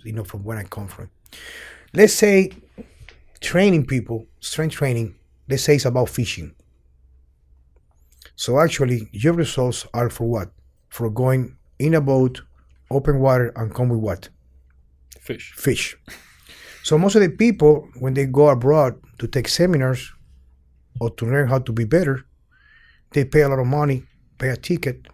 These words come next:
Speaker 1: maybe use their saving. So they're going to see a guy, he's the guy who knows how to catch the biggest fish.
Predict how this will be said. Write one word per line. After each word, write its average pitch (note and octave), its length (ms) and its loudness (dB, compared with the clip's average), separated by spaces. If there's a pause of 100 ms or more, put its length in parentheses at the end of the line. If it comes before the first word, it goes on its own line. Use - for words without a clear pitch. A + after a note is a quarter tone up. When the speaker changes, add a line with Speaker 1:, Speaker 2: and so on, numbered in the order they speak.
(1400)
Speaker 1:
maybe A2+ 400 -2 (460)
use A#2+ 340 -2 (160)
their A2+ 140 -4
saving. B2+ 540 -2 (680)
So - 200 -4
they're D3+ 140 4
going D3 360 2
to B2 300 0 (240)
see E3+ 280 2
a D3 60 2
guy, C3 460 -2
he's C3 220 -4
the B2 100 -4
guy A#2+ 240 -4
who A2+ 140 -4
knows A#2 380 -6 (180)
how B2 200 -8 (100)
to G#2+ 200 -8 (220)
catch - 420 -10 (220)
the A2+ 80 -10
biggest A#2 300 -6
fish. - 300 -16